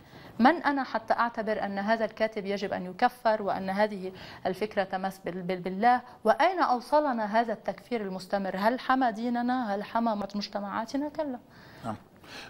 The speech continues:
Speaker 2: من يفرمل العقل النقدي في، في مجتمعنا؟
Speaker 1: لا، في سلطات على، على أنواعها يلي ليس من مصلحتها أن ينمو هذا ال-، الفكر النقدي. ليس من مصلحة السلطة السياسية لدينا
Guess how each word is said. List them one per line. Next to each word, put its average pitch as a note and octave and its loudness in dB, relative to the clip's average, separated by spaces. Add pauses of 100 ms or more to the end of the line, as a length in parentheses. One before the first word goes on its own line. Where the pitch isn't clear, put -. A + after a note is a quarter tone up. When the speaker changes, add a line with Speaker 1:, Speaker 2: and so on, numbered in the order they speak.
(360)
Speaker 2:
من G3+ 6
يفرمل G2+ -2 (760)
العقل F#2+ -2 (960)
النقدي G2+ -8 (480)
في، G2+ -6
في G#2 -8
مجتمعنا؟ F#2 -12
Speaker 1:
لا، - -10
في A3 0
سلطات A#3+ 4
على، G#3 0
على F3+ 4
أنواعها A3 2
يلي F3+ -2
ليس A3 0
من F#3+ -4
مصلحتها F3+ -2
أن E3+ -6
ينمو F3 0
هذا E3 -2
ال-، E3 -6
الفكر E3+ -6
النقدي. F3 -4
ليس C#4 2
من A3+ 0
مصلحة F#3+ 0
السلطة G3 -6
السياسية F#3 -2
لدينا F#3+ 0